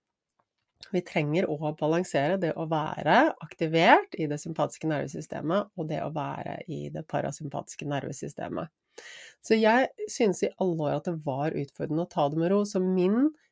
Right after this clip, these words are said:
eh, inngangsvinkel til dette var å begynne å bruke avspenninger av den formen som jeg, ehm,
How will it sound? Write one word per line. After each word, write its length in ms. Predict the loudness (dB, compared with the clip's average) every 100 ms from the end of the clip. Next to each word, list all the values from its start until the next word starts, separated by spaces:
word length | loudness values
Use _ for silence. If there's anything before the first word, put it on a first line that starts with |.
| _ _ _
eh, 180 | 2 2 4
inngangsvinkel 720 | 2 2 0 -4 -4 -6 -6 -8
til 220 | -4 -2
dette 320 | -2 -2 -2 -2 -2
var 380 | 0 2 0 -2
å 240 | -4 -2 -2
begynne 400 | -2 -4 -2 -4 -6
å 80 | -6
bruke 680 | -2 -2 -2 -4 0 0 0
avspenninger 840 | -4 -4 -6 -8 -4 0 4 4 4
av 220 | 0 -2 -2
den 140 | -4
formen 360 | -4 -6 -6 -8
som 180 | -4 -2
jeg, 280 | -2 -4 -8 -10
ehm, 800 | -8 -6 -6 -6 -8 -10 -12